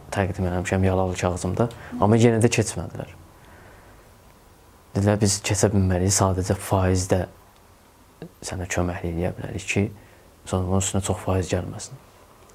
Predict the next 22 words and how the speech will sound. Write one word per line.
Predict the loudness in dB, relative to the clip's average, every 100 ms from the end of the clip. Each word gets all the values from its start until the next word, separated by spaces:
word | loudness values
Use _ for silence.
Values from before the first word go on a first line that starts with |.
| -4
Amma | 2 4
yenə | 4
də | 4 2
ödəmək | 2 -2 -2 -4
şərti | -6 -10
ilə." | -16 -18 -16 -4
İkinci | 2 6
dəfə | 6 6 4
özləri | 4 4 4
mənə | 2 2
zəng | 2 0 -2
elədilər. | -6 -4 -2 0 0 -4 -6
Mən | 0 2
dedim | 4 2
ki, | 2 2
"Mən | 2
hal-hazırda, | 2 2 2 -2 -4 0 0
mən | 0
müal-, | 0 0 -2 -6 -8
müalicə | -2 0 0 2
alıram. | 2 0 -2
Mən, | -4